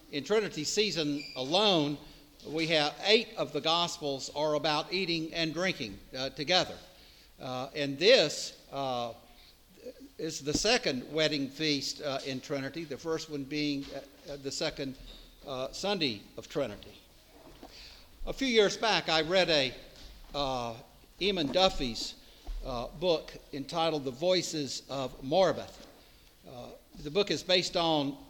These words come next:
events in the parish life that were recorded by their vicar, it's what we would call a rector, uh, of Morebeth, uh, whose name was Father, uh, Christopher Tricky. Not a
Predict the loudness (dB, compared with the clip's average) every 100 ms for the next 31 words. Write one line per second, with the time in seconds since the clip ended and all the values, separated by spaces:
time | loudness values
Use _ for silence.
0 | -8 -2 4 4 2 -6 -6 -6 -6 -10
1 | -8 -2 0 0 -2 0 2 2 -2 -6
2 | -6 -8 -10 -20 -6 2 2 2 0 0
3 | 2 2 -2 -8 -20 -12 2 4 4 2
4 | -4 -4 2 2 2 -6 -10 -18 -18 -14
5 | -6 -4 -4 -4 -4 -4 -2 -2 -2 -8
6 | -12 -18 -20 -20 -20 -12 -8 -6 -8 -6
7 | 4 6 8 6 0 -4 -18 -20 -20 -20
8 | -12 -8 -6 -2 2 4 4 0 -2 -4
9 | 0 2 2 0 -2 -8 -20 -8 -6 -4
10 | -4 -4 -4 -4 -4 -2 0 0 -2 -14
11 | -18 -20 -20 -18 -6 -4 -4